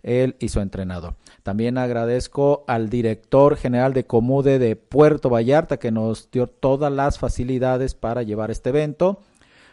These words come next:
Por supuesto que fuimos muy respetuosos, solamente, eh,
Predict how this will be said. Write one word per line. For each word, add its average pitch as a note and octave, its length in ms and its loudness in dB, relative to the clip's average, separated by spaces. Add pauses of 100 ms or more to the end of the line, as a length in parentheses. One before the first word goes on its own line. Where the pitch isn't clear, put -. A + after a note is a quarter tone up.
(160)
Por E3+ 220 4
supuesto D#3 560 0
que C3+ 100 -2
fuimos C#3 300 -2
muy F3+ 180 0
respetuosos, D#3+ 800 0
solamente, C#3 920 -4 (240)
eh, G#2 1000 -4